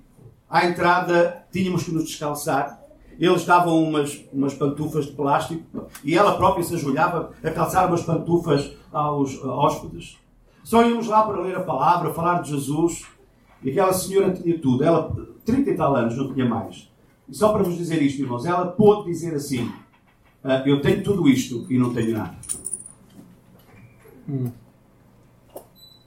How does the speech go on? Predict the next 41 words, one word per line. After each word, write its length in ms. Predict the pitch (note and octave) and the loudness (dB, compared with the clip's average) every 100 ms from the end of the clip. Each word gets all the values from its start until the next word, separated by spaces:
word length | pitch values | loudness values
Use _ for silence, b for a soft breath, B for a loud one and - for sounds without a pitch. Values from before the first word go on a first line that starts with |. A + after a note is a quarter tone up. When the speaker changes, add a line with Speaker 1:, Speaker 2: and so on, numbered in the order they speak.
| _ _ | _ _
Speaker 1:
E 100 | C#3 | -4
depois 260 | C3+ E3+ F3 | 0 2 2
ela 220 | F3+ E3+ | 0 -2
confessou 600 | E3+ E3+ - C#3 - - - _ _ - - _ _ | -2 -6 -2 -2 -2 -6 -18 _ _ -20 -20 _ _
que 60 | C3+ | -12
debaixo 420 | B2 B2+ D3+ - | -4 2 2 2
da 60 | E3 | -2
almofada, 540 | E3 - A#2+ A2+ - - | -4 -4 -6 -6 -8 -10
um 80 | C3+ | -8
quarto 340 | B2+ C3+ C3+ D#3+ | 0 2 2 -2
enorme, 640 | C3 C3+ B2+ A#2+ A2 F#2+ - _ | -4 0 2 0 -2 -12 -18 _
um 100 | A#2+ | -12
quarto 360 | A#2+ D3 D3 D3+ | 0 2 2 0
enorme. 560 | C3 B2 G#2+ - G#2 - - | 0 0 -2 -8 -14 -16 -8
Sabe 240 | - G3+ | 0 0
que 60 | E3+ | 0
o 40 | |
português 500 | D#3 D3 D#3+ D#3+ - - _ _ B2+ | -2 0 2 2 0 -14 _ _ 0
gosta 300 | D#3+ E3 E3 | 2 2 0
de 60 | |
mostrar 320 | D3+ D3 C#3+ | -2 0 0
a 80 | C3 | -2
casa, 360 | B2+ G#2 - A2+ | -2 -4 -6 -8
não 120 | A#2+ | -6
é? 140 | - - _ - | -8 -12 _ -6
Eh, 480 | B3+ - B2 A#2 A#2+ | -6 -4 -2 0 0
não, 160 | C#3+ D3+ | 0 0
noutras 260 | D#3+ E3 | 0 0
culturas 440 | - D#3+ D#3+ D#3+ D#3 | 2 2 4 4 2
não 60 | |
é 60 | D#3 | 0
bem 180 | D#3 E3+ | 2 2
assim, 240 | - D#3+ | 2 2
mas 140 | D#3 E3 | 0 0
o 40 | |
português 340 | - E3+ G3+ | 0 4 4
gosta 340 | - G3+ - D3 | 6 2 2 -4
de 80 | C3 | -8
mostrar 280 | B2+ C3 | -10 -10
a 40 | A2+ | -10
casa. 240 | - - | -12 -16